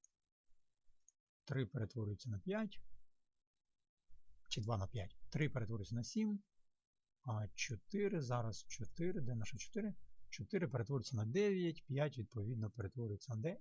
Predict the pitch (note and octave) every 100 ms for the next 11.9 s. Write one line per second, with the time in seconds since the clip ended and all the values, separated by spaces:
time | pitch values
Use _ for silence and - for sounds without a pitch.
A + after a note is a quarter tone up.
0 | - C3+ - A#2 G2+ F#2+ - - - -
1 | - E3 E3+ A#2 B2 - A2 - G2+ A2
2 | F3+ - - - - - - - - -
3 | - - - - - - - - - -
4 | - C#3+ C#3 C3 G#2+ A2 D#3 G#2 - -
5 | - - G2+ G#2 - G#2 - C3+ F#3+ F#3
6 | C3 C#3+ A#2 C3 A#2 G#2 A2+ G#2+ - A#2+
7 | G#2 - E2+ G2 F#2 - - - - -
8 | - - - - - - - - - -
9 | - - - - - - - A#2+ - D3+
10 | C#3 A#2 C3 A#2+ A#2 F#3 B2+ G2+ G2+ B2+
11 | B2+ E3 G#2+ - G#2 - D3 G3+ G#3